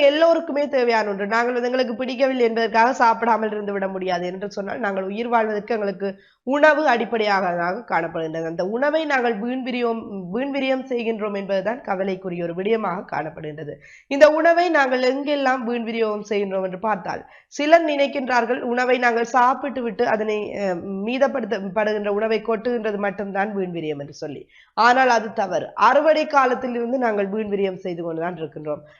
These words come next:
அறுவடை செய்கின்ற காலப்பகுதிகளில், அஹ், எங்களுக்கு தெரியாமலே சில,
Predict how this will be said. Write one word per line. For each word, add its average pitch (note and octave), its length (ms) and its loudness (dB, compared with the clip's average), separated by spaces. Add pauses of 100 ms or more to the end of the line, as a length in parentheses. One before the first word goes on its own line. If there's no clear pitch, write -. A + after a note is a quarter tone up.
(100)
அறுவடை D#4+ 460 6
செய்கின்ற C#4 380 0
காலப்பகுதிகளில், B3 880 2
அஹ், A3 300 4
எங்களுக்கு A3 400 -2
தெரியாமலே C4 600 2
சில, B3+ 220 -2